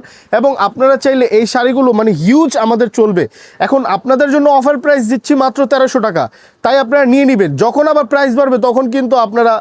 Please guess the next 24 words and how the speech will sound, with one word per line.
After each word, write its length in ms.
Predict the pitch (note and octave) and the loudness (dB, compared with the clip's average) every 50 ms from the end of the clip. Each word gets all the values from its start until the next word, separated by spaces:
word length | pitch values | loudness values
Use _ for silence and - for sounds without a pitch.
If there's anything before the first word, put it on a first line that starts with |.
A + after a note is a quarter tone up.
| - - G3+ | -2 0 0
এই 60 | G#3+ | 0
অফারটা 380 | G#3 G3+ - A3+ G#3+ - G#3+ G3 | 0 0 0 -2 -2 -2 -2 0
মিস 200 | F#3+ G#3+ F#3+ - | 0 0 0 -2
করবেন। 320 | - G3 D#3+ C3+ B2+ G2+ F#2 - _ _ _ _ _ _ _ _ - | -2 -2 -2 -2 -4 -6 -8 -14 _ _ _ _ _ _ _ _ -6
আঁচলটা 420 | - D3+ - - A3+ A#3+ A#3 B3 B3+ | -6 -6 -2 -2 -2 0 0 0 0
হবে 220 | B3+ B3+ A3+ C4+ C4+ | 0 0 0 0 0
ম্যাজেন্ডা 520 | A#3 G3 F3+ F3+ E3 G#3 A#3 B3 B3+ C4+ C#4+ D#4+ - _ _ _ _ _ _ _ _ _ _ | 0 0 0 0 0 0 0 0 0 0 -2 -4 -6 _ _ _ _ _ _ _ _ _ _
এবং 220 | - A#3+ C4 C4 B3+ A#3 | -2 0 0 0 0 0
দুই 180 | F#3 E3 F#3+ G#3+ | 0 0 -2 0
পাশে 240 | G#3+ C4 B3+ - C4+ A3+ | 0 -2 -2 -2 -4 -4
কিন্তু 260 | A#3+ C#4 C#4 C4 D4 A#3+ | -2 -2 0 0 0 0
গঙ্গা 320 | F#3 G#3+ G#3+ A3 G#3+ A3 | 0 0 2 2 2 2
যমুনা 340 | F#3 G#3 G3+ G3 F#3+ F3+ E3+ C#3+ - | 2 2 0 2 0 0 -2 -2 -2
পাড়। 200 | D3+ B2+ G2+ - - _ _ _ _ _ _ _ _ _ - | -4 -4 -4 -6 -12 _ _ _ _ _ _ _ _ _ -4
দেখেন 400 | D3 G3+ A3 - - C#4+ A#3+ A#3+ C#4 - _ _ _ _ _ _ _ | -2 -2 -2 0 0 0 0 0 -4 -8 _ _ _ _ _ _ _
আপনার 320 | F#3 E3+ G3+ - B3+ C4 B3+ - _ A#3 | -8 -8 -4 -2 -2 -2 -2 -4 _ -4
পাড়টার 460 | A3+ G#3+ A3+ A3+ - _ D4+ D4 C#4 | -2 -2 -2 -4 -2 _ 0 0 2
মধ্যে 300 | C4 C#4 C4 G#3+ G#3+ B3 - - | 0 0 -2 -2 -2 -4 -4 -4
কত 220 | - F3 E3+ - - B3+ - - - | -6 -6 -6 -4 -6 -6 -6 -8 -8
সুন্দরভাবে 920 | - G#3+ G#3+ A3+ A3+ A#3+ B3 B3 B3 B3 B3 A#3 G3 F3+ E3+ E3+ D#3+ F#3+ F3 D#3 - | -6 -4 -4 -2 0 2 4 4 4 4 2 0 -2 -4 -4 -4 -2 -2 -2 -2 -4
ফুটিয়ে 320 | - E3 D3 - F#3 F#3+ | -6 -6 -4 -2 -2 -2
তোলা 220 | F3+ G3+ F#3+ F#3+ F3+ | -2 0 0 0 0
হয়েছে 300 | E3+ F3 E3+ D#3 - F#3 | 0 0 -2 -2 -2 -4
কাজটা। 400 | - F3 D#3+ D3+ - - - A#2+ | -4 -4 -4 -6 -8 -10 -10 -10